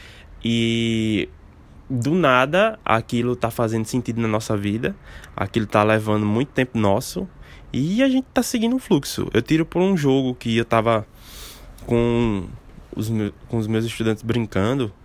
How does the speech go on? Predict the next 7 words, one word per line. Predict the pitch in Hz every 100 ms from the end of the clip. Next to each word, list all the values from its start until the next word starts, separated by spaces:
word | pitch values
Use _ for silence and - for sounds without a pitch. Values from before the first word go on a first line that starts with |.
| - - - -
e | 104 117 127 127 127 117 120 - - - - - -
joguei | 117 151 143
a | 143
primeira | 139 135 127 127
vez, | 113 120 151 170
de | 131
boa, | 123 120 156 196